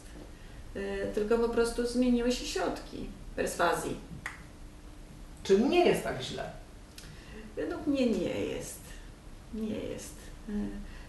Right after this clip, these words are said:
Speaker 1: E, po-, poza tym, a, my się musimy wyrzec, wydaje mi się, takiego,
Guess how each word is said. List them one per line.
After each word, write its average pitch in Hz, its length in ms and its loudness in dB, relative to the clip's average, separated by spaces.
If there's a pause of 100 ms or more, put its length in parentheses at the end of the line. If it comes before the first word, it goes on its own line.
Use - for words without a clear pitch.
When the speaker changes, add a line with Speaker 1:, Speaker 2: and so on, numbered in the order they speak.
Speaker 1:
E, - 140 4
po-, 254 60 8
poza 262 180 8
tym, 269 220 6 (400)
a, 240 280 4 (160)
my 294 100 4
się 311 140 4
musimy 254 400 6
wyrzec, 220 400 6
wydaje 202 340 2
mi 196 60 -2
się, 196 120 -2
takiego, 180 640 -2